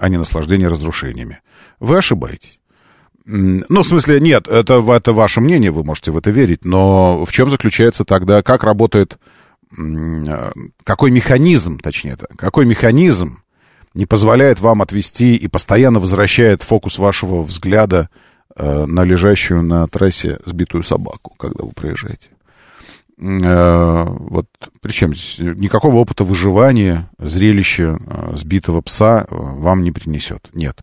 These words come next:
Это, э, гораздо глубже и экзистенциальней. А, это тема жизни и смерти. И,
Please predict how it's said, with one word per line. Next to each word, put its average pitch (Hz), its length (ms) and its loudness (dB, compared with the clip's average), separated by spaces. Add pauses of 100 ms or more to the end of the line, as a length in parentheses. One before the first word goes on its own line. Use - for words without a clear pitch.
(140)
Это, 110 420 2
э, 85 300 -6
гораздо 101 340 2
глубже 90 540 0
и 87 240 -4
экзистенциальней. 76 1040 -10 (640)
А, - 380 -4
это 92 580 4
тема 92 380 2
жизни 90 340 0
и 80 40 -4
смерти. 76 580 -8 (1120)
И, 90 760 2